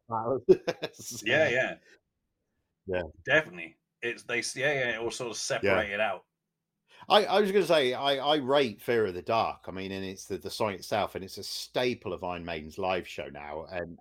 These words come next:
Speaker 1: and I, I
Speaker 2: Yeah.
Speaker 1: totally
Speaker 2: Well, everyone likes to sing along to it, don't they?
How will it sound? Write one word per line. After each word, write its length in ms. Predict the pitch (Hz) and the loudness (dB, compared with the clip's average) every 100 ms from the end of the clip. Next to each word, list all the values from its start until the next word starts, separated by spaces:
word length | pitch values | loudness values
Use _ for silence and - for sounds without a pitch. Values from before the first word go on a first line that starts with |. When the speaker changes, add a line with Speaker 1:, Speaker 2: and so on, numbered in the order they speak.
| 104 | -6
Speaker 1:
and 200 | 92 90 | -6 -4
I, 300 | 90 87 - - | -4 -6 -8 -12
I 240 | 87 87 - | -8 -8 -8
Speaker 2:
Yeah. 140 | - 117 | -6 -4
Speaker 1:
totally 140 | 104 - 87 73 69 - _ _ _ _ _ _ - | -4 -8 -14 -12 -14 -20 _ _ _ _ _ _ -2
Speaker 2:
Well, 120 | 208 | 0
everyone 240 | 175 175 | 4 4
likes 180 | 165 151 | 6 4
to 60 | 139 | 0
sing 280 | - 156 143 | -2 0 0
along 280 | 147 139 | 0 -2
to 100 | - | -6
it, 100 | - | -12
don't 160 | 90 87 | -14 -16
they? 120 | 139 | -20